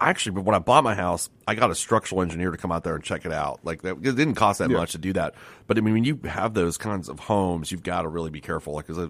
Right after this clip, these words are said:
Speaker 1: there was just, it's eat up over there in Bellhaven Fondren. Big
Speaker 2: Yep.
Speaker 1: time.
Speaker 2: Hey, real quick, uh, M dot traffic cams. If you're heading, it looks like fifty-five,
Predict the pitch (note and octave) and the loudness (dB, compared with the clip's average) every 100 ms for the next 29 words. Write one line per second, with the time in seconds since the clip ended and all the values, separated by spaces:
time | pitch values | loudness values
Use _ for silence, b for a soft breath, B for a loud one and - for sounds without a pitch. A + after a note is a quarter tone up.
0 | F2+ F#2 C#2+ D#2 - E2+ - D#2 D2 D2 | -4 -4 -4 -10 -10 -10 -8 -6 -6 -6
1 | C#2 B1+ C2+ C2+ C2 C2+ G#1 A#1+ A1 G1+ | -8 -8 -8 -8 -8 -8 -10 -12 -14 -16
2 | b b b _ - F2 F2+ C#2 C2+ b | b b b _ -2 0 -2 -4 -10 b
3 | b b b - C3 C3+ C3+ C#3+ C#3 B2 | b b b 2 6 6 6 8 8 8
4 | A#2+ A#2 A2+ C3+ C#3 C3 B2+ C#3 B2+ A2 | 6 6 6 4 6 6 6 8 6 6
5 | B2+ B2 A#2 A2 G2 - - B B B | 0 2 4 2 -2 -6 -10 B B B
6 | - _ G#2+ G2+ B2+ A#2+ C3 B2+ B2 B2 | -20 _ -4 4 6 8 8 8 6 4
7 | A#2+ B2 G#2+ C3 B2 A#2 G2 D3 - B2+ | 4 2 2 6 6 6 2 0 0 0
8 | - B2+ B2+ A#2+ | 6 8 10 8